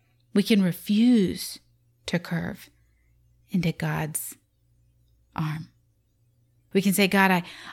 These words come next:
I, I need to handle this. I need to take care of this. This is something that's a big deal, and I need to just hold tight. Hopefully I can fix it." And in motherhood, it, it really gets highlighted. It really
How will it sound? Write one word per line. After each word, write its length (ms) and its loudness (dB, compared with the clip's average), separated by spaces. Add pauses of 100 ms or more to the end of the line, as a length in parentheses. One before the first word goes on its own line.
I, 300 0
I 20 4
need 180 6
to 60 0
handle 400 4
this. 240 -2
I 80 2
need 160 6
to 60 -2
take 280 0
care 320 4
of 80 0
this. 220 -2
This 180 -2
is 100 0
something 320 0
that's 160 0
a 60 -2
big 340 -2
deal, 380 2
and 180 0 (320)
I 120 0
need 180 4
to 80 -2
just 240 -2
hold 320 2
tight. 420 -4 (200)
Hopefully 440 2
I 120 2
can 180 4
fix 340 -4
it." 200 -4 (520)
And 140 4
in 140 8
motherhood, 560 6
it, 220 0
it 280 2
really 460 6
gets 240 0
highlighted. 640 0 (960)
It 160 -6
really 300 2